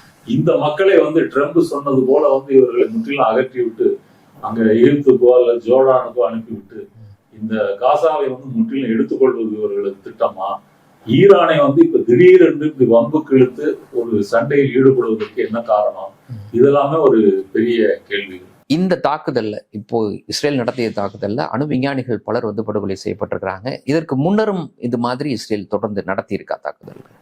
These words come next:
Speaker 1: கண்டிப்பா நடத்திருக்கு. அதாவது மொசாட் என்பது உலகத்திலேயே வந்து ஒரு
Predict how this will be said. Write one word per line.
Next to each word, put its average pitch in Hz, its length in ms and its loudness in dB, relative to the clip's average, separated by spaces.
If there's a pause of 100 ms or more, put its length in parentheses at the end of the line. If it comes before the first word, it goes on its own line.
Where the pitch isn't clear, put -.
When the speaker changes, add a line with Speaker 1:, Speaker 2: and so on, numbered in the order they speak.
(120)
Speaker 1:
கண்டிப்பா 139 480 -4
நடத்திருக்கு. - 720 -16 (480)
அதாவது 110 440 0
மொசாட் 160 400 -2
என்பது 139 640 -2
உலகத்திலேயே 143 600 0
வந்து 135 340 -8
ஒரு 120 220 -2